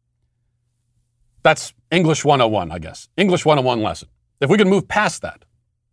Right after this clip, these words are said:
the greater point is that the A C L U has just perfectly demonstrated how left-wing gender theory totally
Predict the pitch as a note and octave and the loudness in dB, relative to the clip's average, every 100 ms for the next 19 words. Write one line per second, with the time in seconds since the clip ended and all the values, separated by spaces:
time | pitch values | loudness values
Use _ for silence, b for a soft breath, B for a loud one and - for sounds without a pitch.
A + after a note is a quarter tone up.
0 | _ _ _ _ _ _ - - B2 D3 | _ _ _ _ _ _ -20 -4 2 4
1 | F#3 F3 D3 C#3 B2 B2 A2+ B2 B2+ D3 | 4 2 0 0 -2 -2 0 0 2 0
2 | A2+ F#2 F#2+ A2+ G#2+ B2 A#2+ - _ - | 0 -2 -4 -6 0 0 0 -6 _ -2
3 | F3 G3 G3+ G3+ A#3 G#3 - F2 G#2 - | -2 0 0 0 0 -2 -6 -8 -12 -18
4 | _ _ _ _ _ C3+ C3 B2+ D#3+ F3 | _ _ _ _ _ 2 4 4 2 0
5 | F3 D3+ F3 F3 D3+ G#2+ G#2 A2+ - C#3 | -2 0 0 0 -2 -2 -4 -6 -6 -2
6 | D3+ D#3 | 0 -2